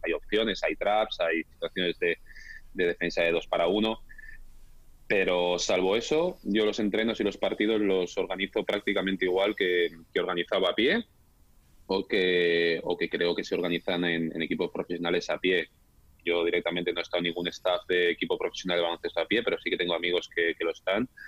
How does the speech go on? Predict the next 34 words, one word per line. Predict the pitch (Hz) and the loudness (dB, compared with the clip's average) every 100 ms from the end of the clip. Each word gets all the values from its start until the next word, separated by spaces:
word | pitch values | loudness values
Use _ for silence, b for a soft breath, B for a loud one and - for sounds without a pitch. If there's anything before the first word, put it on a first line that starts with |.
| B B _ | B B _
incluso | 90 92 92 | -4 -2 0
que | 87 | 0
los, | 87 82 - | 2 0 -2
que | - | -2
los | 80 80 | 0 2
dirigen. | 85 98 - 143 160 B B B _ - | 2 0 0 0 -2 B B B _ -12
Y | - | -6
yo, | 82 | -2
mi | 90 | 0
planificación | 104 90 92 85 107 98 | 0 0 0 0 2 0
es | - | 0
la | 78 | 0
misma. | 92 113 98 | 0 2 2
Yo | 85 87 87 | 2 2 2
genero | - 95 95 | 0 2 2
los | 95 92 | 2 2
domingos | 92 107 98 95 101 | 4 4 2 2 0
una, | 95 95 92 90 90 B B B B - - _ - | 2 2 2 0 -2 B B B B -20 -20 _ -8
am, | - 87 85 82 82 82 82 80 - - - - - 90 | -4 -2 0 0 0 0 0 -2 -4 -10 -16 -20 -20 -10
una | 92 | -4
colección | 90 87 - 104 101 98 | 0 0 2 2 4 4
de, | 95 92 90 90 85 | 6 6 4 4 4
de | 87 | 2
contenidos | 90 87 101 143 127 | 2 2 2 2 2
que | 95 | 0
vamos | 92 92 | 0 0
a | 98 | 0
trabajar | 95 92 107 95 | 2 2 2 4
a | |
lo | 90 | 4
largo | 92 92 | 4 4
de | 90 | 2
la | - | 0
semana. | 90 107 156 190 | 0 0 0 0